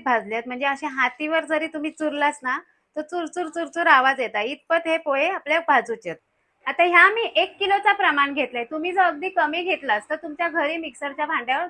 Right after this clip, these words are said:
दळू शकता. दळून झाल्यावर तुम्ही मिक्सरमध्ये चाळून घ्यायचा, मग तो फसफशीत होता. घरघंटीवर देवचा तर मी ह्या अंजलीकडे घरघंटीवर देतलंय की त्या ह्या जास्तीचा, आणि ह्याच्यापेक्षा जर जास्तीचा करूचा असत तुमका तर तुम्ही वाटीचा प्रमाण किंवा किलोचा प्रमाण वाचा. मी सांगितले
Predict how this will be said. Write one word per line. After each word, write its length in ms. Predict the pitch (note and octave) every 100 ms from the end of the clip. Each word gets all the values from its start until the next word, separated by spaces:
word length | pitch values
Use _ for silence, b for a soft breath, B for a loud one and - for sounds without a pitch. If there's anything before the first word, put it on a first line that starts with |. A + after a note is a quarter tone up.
| -
दळू 180 | - -
शकता. 360 | G#3+ - F#3
दळून 340 | G3 B3+ C4+ E4
झाल्यावर 420 | E4+ C#4+ B3 A#3 A#3
तुम्ही 240 | A3+ A#3+ D#4+ - _
मिक्सरमध्ये 680 | C4 - C#4+ B3 A3 G3 C4+ F#4+ _ _ -
चाळून 340 | C#4+ D#4+ F4
घ्यायचा, 380 | D4 G#3+ G#3 D4+
मग 140 | E4+
तो 140 | F4 F4+
फसफशीत 520 | F4+ D4 - C#4+ D4 C4+
होता. 240 | - E3+ - _ _ A3+
घरघंटीवर 640 | B3 C4+ F4 F#4+ F4+ F4
देवचा 400 | D#4+ C#4 C4+ F#3+
तर 120 | A#3
मी 200 | B3+ D4+
ह्या 160 | D#4+ D#4 F4 C4
अंजलीकडे 560 | C4+ C#4+ D4 D4 D4
घरघंटीवर 640 | D4 B3+ A3+ B3 B3+ B3 A#3+
देतलंय 520 | G#3+ - G3 G#3 D#4 - _
की 60 | C4+
त्या 140 | C4+
ह्या 100 | C#4+ D4+
जास्तीचा, 580 | C#4 B3 - C4+ G3+ E3+ _ _
आणि 240 | G3+ B3 F#4+
ह्याच्यापेक्षा 580 | A#4 G4 F4 E4 E4 D4+
जर 120 | D4
जास्तीचा 480 | C#4 B3+ - C#4 C4+
करूचा 440 | C#4 C4+ D4 F4
असत 380 | D#4 C#4 B3+ -
तुमका 360 | C4 A#3 F#3+ D#3+ _ _ -
तर 60 |
तुम्ही 300 | E4+ E4+ E4
वाटीचा 460 | F#4+ C4+ C4+ D4 E4
प्रमाण 380 | D#4+ D4 C#4 D#4
किंवा 220 | D#4+ D#4
किलोचा 420 | G4 G4 E4+ E4+ D#4+
प्रमाण 300 | C4 B3+ B3
वाचा. 300 | G#3+ - E3+
मी 140 | B3 E4
सांगितले 320 | D4+ D4+